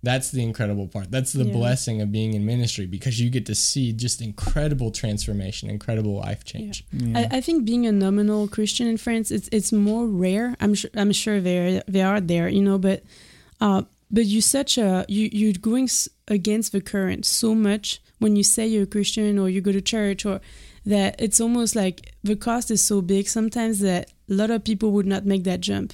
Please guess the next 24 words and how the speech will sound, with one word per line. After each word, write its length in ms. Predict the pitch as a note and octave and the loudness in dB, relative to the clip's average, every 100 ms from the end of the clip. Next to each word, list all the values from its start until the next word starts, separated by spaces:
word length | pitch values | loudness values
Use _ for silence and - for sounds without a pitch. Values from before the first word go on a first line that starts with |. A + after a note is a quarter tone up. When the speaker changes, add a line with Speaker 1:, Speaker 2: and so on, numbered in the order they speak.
| - | -4
Speaker 3:
Yeah. 340 | B2 A2 G#2+ | 0 2 2
Speaker 2:
There's 220 | D3 A#3 | 2 2
a 80 | A#3 | 2
woman 320 | A3 A3+ G#3+ | 2 2 2
in 100 | F#3+ | 2
our 100 | F3+ | 0
church, 280 | F3+ G#3+ G3 | 0 0 0
she 100 | - | 2
was 140 | G#3+ | 2
about 240 | G3 F3+ F#3 | 2 2 0
forty 260 | - G#3 | 0 2
years 260 | G3 F#3+ F#3 | 4 4 2
old, 260 | F#3+ F#3 - | 2 0 0
and, 180 | G#3 G3+ | 2 2
uh, 180 | F#3 F3+ | 2 2
she 160 | - G#3 | 2 2
got 160 | F#3 | 0
saved, 360 | - A#3+ A3 G3 | 0 0 0 2
and 100 | G3+ | 2
it 20 | |
was 220 | G3+ - - - | 2 0 -8 -2
incredible, 600 | G#3 A3 A3 G3+ F3+ F#3+ | -2 0 2 2 2 2
you 100 | G3 | 4
know. 200 | G3 | 2